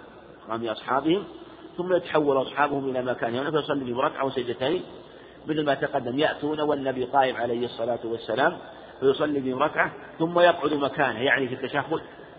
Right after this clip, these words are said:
حتى يصلوا ركعة وسجدتين، ثم يسلم، ثم يسلم بهم،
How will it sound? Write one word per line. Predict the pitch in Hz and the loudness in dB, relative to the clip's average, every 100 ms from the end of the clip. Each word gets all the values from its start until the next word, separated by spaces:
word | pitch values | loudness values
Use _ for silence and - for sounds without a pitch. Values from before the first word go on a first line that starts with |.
| - - - | -20 -20 -4
حتى | 160 170 160 | 2 4 6
يصلوا | 143 151 143 131 131 | 4 4 0 2 0
ركعة | 104 123 139 - - - - - | 4 4 4 -4 -14 -16 -18 -8
وسجدتين، | 127 135 127 123 139 165 - - - 170 | -4 -2 -2 0 0 0 -2 -12 -6 -2
ثم | 175 143 139 | 0 0 0
يسلم، | 135 151 170 147 139 160 170 - - - - | 0 0 0 0 0 -2 -4 -8 -18 -18 -4
ثم | 151 139 | -4 0
يسلم | 131 120 139 120 120 110 | -2 -2 -2 -2 -2 0
بهم، | 113 110 107 101 | 0 0 -2 -4